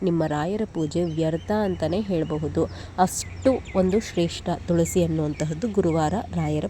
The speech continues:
ಪೂಜೆಗೆ. ಹೀಗಾಗಿ ಒಂದೇ ಒಂದು ಕುಡಿನಾದ್ರೂ ನೀವು ಅರ್ಪಣೆ ಮಾಡಬೇಕು. ಇನ್ನು ಈ ರೀತಿ ಹೂ ಎಲ್ಲ ಹಾಕ್ಕೊಂಡ್ಮೇಲೆ ನೀವೇನು ಮಾಡ್ಕೋಬೇಕು, ಆ, ತುಳಸಿ ಪೂಜೆಯನ್ನ ಮಾಡ್ಕೋಬೇಕು. ತುಳಸಿಗೆ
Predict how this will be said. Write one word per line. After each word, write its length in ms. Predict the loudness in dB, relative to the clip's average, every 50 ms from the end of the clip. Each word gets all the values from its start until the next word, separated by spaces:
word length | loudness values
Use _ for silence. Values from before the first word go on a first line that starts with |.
| -2 0
ಪೂಜೆಗೆ. 400 | 0 0 0 0 -2 -2 -2 -2
ಹೀಗಾಗಿ 520 | -2 -2 0 0 -2 -2 -2 -2 -4 -4 -4 -10 -16 -12 -2 4
ಒಂದೇ 380 | 6 6 6 6 6 6 6 6
ಒಂದು 280 | 6 4 2 2 0 -2
ಕುಡಿನಾದ್ರೂ 680 | 0 2 2 4 4 4 2 2 0 0 0 -2 -2
ನೀವು 300 | -2 0 0 0 0 -2 -2
ಅರ್ಪಣೆ 340 | -4 -4 -4 -2 -2 -2 0
ಮಾಡಬೇಕು. 560 | 0 -2 -2 -2 -4 -4 -4 -6 -6 -8 -10 -10 -12 -16 -18 -6 0 2
ಇನ್ನು 200 | 4 4 4 4
ಈ 200 | 4 4 4 4
ರೀತಿ 300 | 4 4 2 2 0 -2
ಹೂ 200 | 2 4 4 4
ಎಲ್ಲ 280 | 6 4 4 2 0
ಹಾಕ್ಕೊಂಡ್ಮೇಲೆ 800 | 0 -2 -2 -4 -4 -4 -4 -4 -2 0 0 0 0 0 -2 -2 -4 -6 -10 -18 -10 -2 2
ನೀವೇನು 340 | 2 4 4 4 2 2 2
ಮಾಡ್ಕೋಬೇಕು, 680 | 0 0 -2 -2 -2 -4 -2 -2 -4 -2 -2 -2 -2 -4 -8 -16 -14 -10 -6
ಆ, 260 | -4 -2 -2 -2 -2
ತುಳಸಿ 480 | -2 2 4 4 4 4 2 0 -2 -4
ಪೂಜೆಯನ್ನ 480 | -2 0 0 0 0 0 -2 -2 0 0
ಮಾಡ್ಕೋಬೇಕು. 680 | 0 0 0 0 -2 -2 -2 -2 -2 -2 -4 -4 -4 -4
ತುಳಸಿಗೆ 640 | 0 0 0 0 0 -2 -2 -4 -4 -2 -4 -4